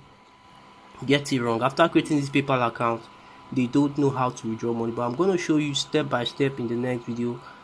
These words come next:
how to withdraw. I'm, I'm gonna show you actually three ways to withdraw from your PayPal account.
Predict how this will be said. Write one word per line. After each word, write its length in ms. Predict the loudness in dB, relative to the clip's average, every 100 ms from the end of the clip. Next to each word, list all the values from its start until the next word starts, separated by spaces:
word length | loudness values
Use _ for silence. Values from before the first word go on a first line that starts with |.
| -2
how 160 | 2
to 160 | 2 0
withdraw. 400 | -4 -4 -4 -4
I'm, 220 | -2 -2 -2
I'm 100 | 2
gonna 160 | 2
show 120 | 4 4
you 60 |
actually 580 | 4 2 0 0 0 -2 -8 -4
three 200 | 2 6
ways 360 | 10 10 10 2
to 140 | -10
withdraw 440 | -10 -4 -2 -2 -6 -18 -20 -20 -20 -20 -4
from 160 | 0 2
your 100 | 2
PayPal 400 | 0 0 0 -2
account. 380 | -4 -8 -10